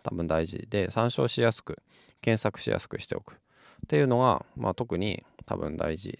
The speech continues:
ですよね。あ、そういうのは、まあ、パソコンで、あの、共有のファイルサーバーとかを使ってやったりとか、まあ、グループウェアの掲示板とか、あの、共有のなんか、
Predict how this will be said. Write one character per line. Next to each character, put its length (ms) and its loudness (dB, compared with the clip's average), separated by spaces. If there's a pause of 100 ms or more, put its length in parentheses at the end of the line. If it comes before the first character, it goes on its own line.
で 140 -2
す 100 -8
よ 120 -8
ね。 200 -4 (420)
あ、 120 -2
そ 160 -2
う 60 2
い 40 2
う 40 2
の 160 4
は、 220 4 (880)
ま 100 -4
あ、 120 -10 (500)
パ 100 0
ソ 140 -4
コ 200 4
ン 140 2
で、 300 6 (220)
あ 120 -8
の、 380 -6 (760)
共 160 4
有 80 6
の 140 2
フ 80 0
ァ 80 4
イ 40 0
ル 60 -4
サ 200 4
ー 20 -2
バ 140 -2
ー 40 -2
と 100 -12
か 140 -6
を 80 -4
使 180 -14
っ 60 -2
て 160 -8
や 60 -2
っ 100 -6
た 100 -2
り 100 -2
と 100 -14
か、 260 2 (420)
ま 100 -2
あ、 60 0
グ 180 2
ル 120 4
ー 20 0
プ 140 -6
ウ 40 -2
ェ 140 2
ア 60 -4
の 160 -2
掲 220 0
示 100 -6
板 220 -6
と 120 -12
か、 200 -2 (600)
あ 120 -8
の、 100 -4
共 180 -2
有 360 -2
の 360 -2
な 100 -14
ん 20 -18
か、 180 -14